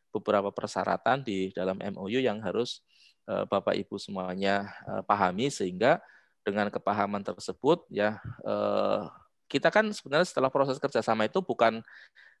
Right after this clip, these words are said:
bukan menjadi lembaga yang mana yang di atas, mana yang di bawah, tapi kita sama-sama gitu kan. Kondisinya sama-sama bagaimana niatan kita dari proses kerjasama itu kita bisa mengubah potensi yang ada di, eh, lingkungan Bapak Ibu semuanya menjadi penghimpunan,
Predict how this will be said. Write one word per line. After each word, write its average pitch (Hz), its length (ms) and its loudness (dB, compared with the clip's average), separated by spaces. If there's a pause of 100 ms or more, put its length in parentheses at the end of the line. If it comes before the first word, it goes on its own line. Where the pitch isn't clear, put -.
bukan - 320 2
menjadi 110 320 2
lembaga 107 720 4
yang 104 320 0
mana 110 240 4
yang 110 160 2
di 113 80 -2
atas, 107 320 0
mana 113 160 0
yang 113 120 -4
di 101 120 -8
bawah, 143 320 6
tapi 143 240 -2
kita 170 320 -2
sama-sama 139 720 0
gitu 107 160 -4
kan. 110 160 2 (400)
Kondisinya 110 240 -2
sama-sama 110 800 0
bagaimana 98 560 -2 (320)
niatan 110 480 0
kita 123 480 2
dari 107 240 0
proses 107 240 -4
kerjasama 101 560 -4
itu 98 240 -6
kita 160 240 -2
bisa 120 480 0 (240)
mengubah 117 480 -4
potensi 120 720 2
yang 110 80 -2
ada 107 240 -2
di, 113 240 -2 (400)
eh, 104 240 4
lingkungan 107 400 0
Bapak 104 240 2
Ibu 110 160 -6
semuanya 110 400 -4
menjadi 117 240 -4
penghimpunan, 107 720 -2